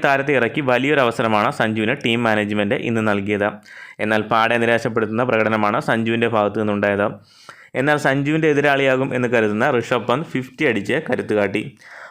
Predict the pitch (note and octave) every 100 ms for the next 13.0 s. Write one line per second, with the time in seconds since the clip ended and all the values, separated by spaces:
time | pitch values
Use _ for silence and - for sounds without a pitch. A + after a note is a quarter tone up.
0 | - A2+ B2+ B2+ C3 C3 B2+ A#2+ A#2+ B2
1 | B2 B2 B2+ C#3+ C#3+ C#3+ B2+ A#2 A#2 A#2
2 | D#3 C3 A2+ C#3+ - A2 A#2 G#2+ G2+ G#2+
3 | G#2 - - - - B2 B2+ A#2 A#2+ C3+
4 | C3 A2+ D3 D#3+ B2 B2+ C3+ B2 A#2 D3+
5 | A2+ A2+ G#2 G#2 A#2+ - - - - -
6 | C3 D3+ D#3+ D#3+ D#3 D3+ D3 D3 C3 B2+
7 | D3+ C3+ C#3 C3+ A#2 A2+ C3+ C#3+ A2 G#2+
8 | G#2+ G#2 G#2 G#2+ - _ - - - C3+
9 | D3+ D3 D3 D3+ D#3+ E3 D#3 D3+ D3+ B2+
10 | B2+ C3+ D3 A#2+ A2+ A2 B2+ B2+ C3 C3
11 | C#3+ C#3 C3 B2+ A2 A#2 B2+ C3 A#2+ B2+
12 | B2 D3 F3 C3+ A#2+ A2 G#2+ G#2+ G#2 G#2+